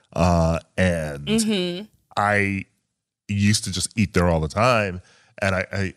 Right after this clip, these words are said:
Speaker 1: it's also one of the restaurants that is, like, not open now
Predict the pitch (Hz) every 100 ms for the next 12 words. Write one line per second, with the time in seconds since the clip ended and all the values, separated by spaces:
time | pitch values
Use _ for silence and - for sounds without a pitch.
0 | - 98 - 101 101 104 101 98 92 92
1 | 92 92 - 92 90 82 95 90 78 85
2 | 82 - 90 92 87 80 - _ _ _
3 | 87 90 - 92 82 80 80 76 76 87